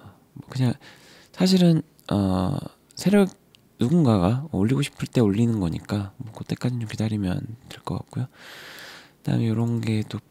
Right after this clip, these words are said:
대여. 아, 요게 조금 불안하긴 합니다. 어, 피에프 터질 거라서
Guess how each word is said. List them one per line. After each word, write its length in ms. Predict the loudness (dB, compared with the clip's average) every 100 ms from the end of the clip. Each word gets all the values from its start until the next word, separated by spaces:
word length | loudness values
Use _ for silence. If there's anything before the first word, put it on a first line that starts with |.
| -2
대여. 520 | 4 4 4 0 -12 _
아, 260 | -14 -8 -6
요게 220 | -4 -4
조금 960 | -6 -10 _ -2 0 2 2 0 -2 -6 -14 -20 _
불안하긴 760 | -2 0 0 0 0 0 0
합니다. 420 | 0 0 0 0 -4 _ -20 -20 _ _
어, 300 | -10 -8 -8 -10 -16 -12
피에프 420 | -4 -4 -2 -6
터질 260 | -2 -2 -2
거라서 340 | -4 -4 -2